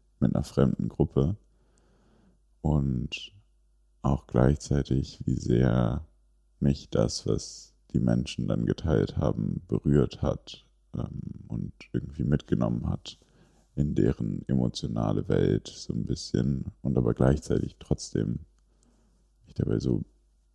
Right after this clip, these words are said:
bei mir geblieben bin und einfach gemerkt habe, wie ich sehr in, ja, ich glaub, Resonanz ist vielleicht ein gutes Wort, zu deren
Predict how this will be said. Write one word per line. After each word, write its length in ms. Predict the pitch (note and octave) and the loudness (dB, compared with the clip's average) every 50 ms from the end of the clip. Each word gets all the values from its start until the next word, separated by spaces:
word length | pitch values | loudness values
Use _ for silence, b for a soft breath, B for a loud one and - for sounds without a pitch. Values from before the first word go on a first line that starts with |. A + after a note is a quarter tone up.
| _ _ _ _ _ _ | _ _ _ _ _ _
bei 140 | - D#2+ D2+ | 0 0 2
mir 220 | D#2 F2 G2 F#2+ | 2 2 2 0
geblieben 440 | F2+ - - - A#1 A#1+ - - - | 0 -4 -4 -2 -2 -2 0 -2 -2
bin 220 | - B1 B1 B1+ | -2 -2 -2 -4
und 120 | C2 - - | -4 -6 -6
einfach 220 | - - - - | -8 -8 -12 -14
gemerkt 340 | - - - - B1+ C2 - | -10 -10 -6 -6 -6 -8 -8
habe, 80 | - - - | -14 -6 -4
wie 60 | - | -4
ich 100 | - - | -4 -4
sehr 280 | - - - C#2 C2+ A#1+ | 0 4 6 6 6 6
in, 260 | A1 B1+ C#2 C#2+ C#2+ b b b b b b b b b b b b b b b b _ _ _ _ _ _ _ - - | 4 2 0 0 -2 b b b b b b b b b b b b b b b b _ _ _ _ _ _ _ -12 -10
ja, 80 | - - E2 | -10 -10 -10
ich 80 | D#2 - | -12 -14
glaub, 260 | - - - _ - | -14 -16 -16 _ -6
Resonanz 560 | - - - D2+ D2 D2 D2+ D#2 D#2+ E2 - | -4 0 2 2 4 4 4 4 2 0 -4
ist 120 | - - | -10 -12
vielleicht 300 | - - - G#1+ C2 - | -8 -4 -2 -2 -2 -2
ein 100 | - - | -4 -4
gutes 300 | - - - - - - | -6 -4 -6 -6 -6 -4
Wort, 220 | - - B1 - - | -2 -2 -2 -4 -6
zu 120 | - - | -8 -8
deren 560 | - - A#1+ A1+ A1+ A1+ G#1+ A1 - - - | -2 0 2 2 2 2 0 -2 -4 -6 -8